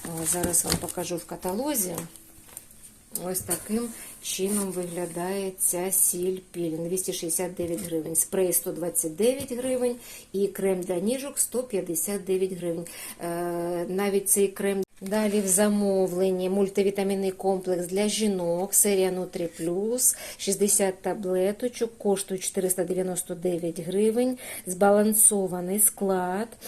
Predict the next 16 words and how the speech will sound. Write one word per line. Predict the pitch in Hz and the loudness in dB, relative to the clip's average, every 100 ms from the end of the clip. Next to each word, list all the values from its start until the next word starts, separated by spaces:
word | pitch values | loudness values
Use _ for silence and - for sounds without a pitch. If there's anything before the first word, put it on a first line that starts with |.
| - - | -10 -6
для | 185 196 | 2 4
жіночого | 202 226 220 214 185 175 | 4 4 2 0 -2 -2
здоров'я. | 165 160 226 214 185 180 165 180 196 208 220 - - - - - 196 196 202 | -2 2 4 6 4 0 -2 0 0 -2 -4 -10 -12 -12 -8 -2 0 2 2
Ось, | |
все | - - - - | 4 8 8 6
прописано | - 190 170 - 190 226 220 240 226 | 2 0 0 2 4 6 6 6 2
на | 202 185 | 2 0
українській | 202 202 196 - 185 | 2 2 2 0 -2
мові, | 180 214 220 220 | 0 0 0 0
що | - - - 202 | 0 -2 0 2
які | 190 180 - 185 | 2 0 0 0
складові | - 185 180 185 185 | 2 -2 0 -2 0
є | 180 175 170 | 0 0 2
в | |
складі. | - - 220 247 233 | 0 0 -2 0 0
Приймаємо | 226 202 208 208 196 185 175 175 | 0 2 2 0 0 -2 -2 -4